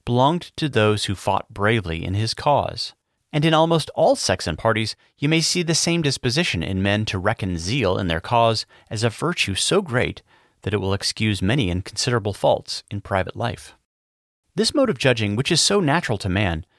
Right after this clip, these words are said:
is just the opposite of what we find in Jesus Christ and his apostles. They not only taught their followers to be pure and upright and kind and humble, but taught them also that nothing they could say or do in the cause of the Christian faith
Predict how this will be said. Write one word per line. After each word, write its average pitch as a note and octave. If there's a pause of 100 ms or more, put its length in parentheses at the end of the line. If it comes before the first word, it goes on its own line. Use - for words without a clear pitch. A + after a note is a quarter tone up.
(180)
is A#2
just -
the G3+
opposite A#2+
of F#2
what F#2
we G#2+
find F#2+
in A#2
Jesus E2
Christ A#2
and F#2+
his F2+
apostles. - (760)
They D3+
not A#3
only B3
taught A#2+
their G#2
followers G#2+
to -
be F2+
pure A#2
and F2+
upright G2+ (260)
and G2
kind G#2+
and F2+
humble, G2 (320)
but -
taught G#3
them C#3+
also G3+
that A#2+
nothing D#3
they C#3
could B2
say B2+
or G#2
do C3+
in G#2
the G2
cause G#2+
of G2
the G2+
Christian -
faith C3